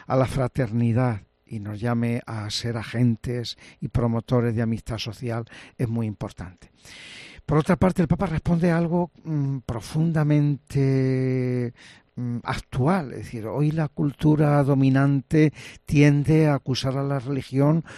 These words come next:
como si fuese una fuente de, de intolerancia y casi un peligro para la democracia. Y el Papa justo, eh, nos dice lo contrario. Una sociedad que pierde sus raíces espirituales,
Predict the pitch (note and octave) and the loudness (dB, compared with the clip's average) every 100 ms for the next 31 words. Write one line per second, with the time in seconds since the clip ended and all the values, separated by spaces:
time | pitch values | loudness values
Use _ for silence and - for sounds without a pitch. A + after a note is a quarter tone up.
0 | - _ D3+ C3 B2+ B2+ B2+ A#2 - - | -20 _ 0 2 4 4 2 -2 -10 -14
1 | - C#3 - C#3 - D3 C#3+ - D#3+ D3 | -6 -4 0 0 2 2 2 2 4 4
2 | D3 - D#3 D3+ D3+ D3 C3+ A#2+ C3+ B2+ | 4 4 4 6 4 2 0 -2 0 0
3 | A#2+ C3 A#2+ A#2 C#3 C#3 - D3+ D#3 D3+ | 0 0 0 2 2 2 -2 -2 0 0
4 | - - - C#3+ C#3 A#2 C3+ - C3+ C#3+ | -6 -20 -8 0 0 0 -2 -2 0 0
5 | B2+ B2 B2 A#2 A2+ A#2 A#2 A2+ E3 D#3+ | 0 -2 -4 -6 -6 -4 -4 -4 -8 -8
6 | C#3+ C3 - C#3+ B2 D#3 - - F3+ - | -10 -14 -8 -8 -6 -8 -10 -10 -12 -12
7 | - - _ - - _ - A#2+ A2+ - | -16 -16 _ -20 -20 _ -6 -4 -2 -4
8 | A#2 A2 G#2 A#2 - C3 - B2 G#2+ G#2+ | -6 -6 -6 -8 -8 -10 -10 -10 -10 -12
9 | G2+ G#2 G2 - C3 C3 A#2 A#2 - A#2+ | -12 -14 -14 -12 -4 -4 -4 -8 -12 -12
10 | A2+ A2+ - _ - - - - - D3 | -10 -12 -14 _ -20 -20 -20 -20 -6 -2
11 | C3 C#3 D3+ D#3 D3+ D3 - C3+ A#2+ B2 | 0 6 8 8 6 2 0 -4 -2 -2
12 | B2 A2+ B2+ A#2 - - B2 - C#3 G#2+ | -4 -6 -6 -6 -8 -12 -14 -10 -8 -8
13 | - G#2+ G#2 D3 | -8 -10 -10 -10